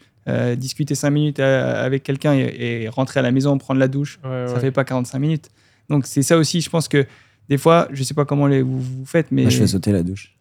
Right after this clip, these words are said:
Speaker 1: Ouais. Oui, bah, des fois, je, je fais sauter la douche, puis je la prends le soir, surtout quand je double.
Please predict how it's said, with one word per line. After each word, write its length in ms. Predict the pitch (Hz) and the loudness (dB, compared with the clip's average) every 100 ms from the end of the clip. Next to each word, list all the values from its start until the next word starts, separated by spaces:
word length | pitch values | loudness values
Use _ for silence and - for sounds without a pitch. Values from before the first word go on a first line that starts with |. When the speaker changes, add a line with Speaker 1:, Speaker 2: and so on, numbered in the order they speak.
| - | -2
Speaker 1:
Ouais. 240 | 156 135 - | 0 0 2
Oui, 160 | 185 | 4
bah, 140 | 160 139 | 6 4
des 80 | 131 | 4
fois, 140 | 156 | 2
je, 180 | - 147 | 2 -2
je 120 | - | -2
fais 80 | 135 | -4
sauter 260 | - 135 135 | -4 0 2
la 80 | |
douche, 200 | 151 151 | 2 0
puis 120 | - 135 | -4 -8
je 40 | |
la 60 | 123 | -4
prends 140 | 139 | -2
le 40 | |
soir, 160 | 147 165 | -2 -2
surtout 240 | 147 135 139 | -4 -4 -4
quand 120 | 131 | -4
je 100 | 127 | 0
double. 240 | 165 151 | 0 0